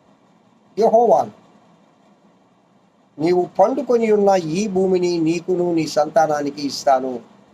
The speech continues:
ఏమండి, మొట్టమొదటిగా యాకోబు గారికి దేవుడు ప్రత్యక్షమై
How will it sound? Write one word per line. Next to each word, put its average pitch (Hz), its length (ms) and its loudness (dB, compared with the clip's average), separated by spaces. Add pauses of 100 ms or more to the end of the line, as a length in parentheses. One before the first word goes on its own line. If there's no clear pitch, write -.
(260)
ఏమండి, 202 340 0 (580)
మొట్టమొదటిగా 214 1500 -2 (2250)
యాకోబు 202 480 2
గారికి 202 380 0
దేవుడు 185 300 -2
ప్రత్యక్షమై 185 880 -4